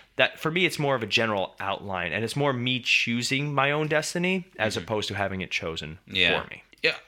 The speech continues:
Speaker 2: I would agree. You know, I, I, I think that some stuff maybe is already, like, you know, destiny or what, whatever you wanna call it,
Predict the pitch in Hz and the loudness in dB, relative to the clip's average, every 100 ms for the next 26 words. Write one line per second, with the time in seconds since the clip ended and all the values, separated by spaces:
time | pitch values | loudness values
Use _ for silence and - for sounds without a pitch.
0 | - 160 208 202 135 113 107 107 110 131 | -2 2 4 2 0 -2 0 4 4 2
1 | 127 - _ 113 117 107 104 87 117 - | -2 -18 _ 2 6 6 4 4 2 2
2 | 117 117 - - _ _ _ _ - 113 | -2 -2 -12 -20 _ _ _ _ -2 0
3 | 117 - - 123 120 117 107 95 95 92 | 0 -4 -6 -4 -4 -4 -2 0 0 -4
4 | - _ _ _ _ _ _ - - - | -8 _ _ _ _ _ _ -10 -8 0
5 | 147 160 - 139 135 131 120 117 113 110 | 0 0 0 2 2 0 2 2 0 0
6 | 107 107 101 _ _ _ _ - 107 104 | 0 0 -4 _ _ _ _ 0 2 4
7 | 104 98 95 95 92 90 - _ _ _ | 4 4 4 2 0 -2 -4 _ _ _
8 | _ _ _ _ _ _ - 117 107 92 | _ _ _ _ _ _ -8 2 2 2
9 | 92 90 - - 90 87 87 85 87 92 | 2 2 2 -6 -6 -6 -4 -4 -2 0
10 | 117 117 117 113 107 113 110 107 98 - | 0 2 4 4 4 0 -2 -2 -4 -4
11 | 92 85 85 80 | -2 0 0 -4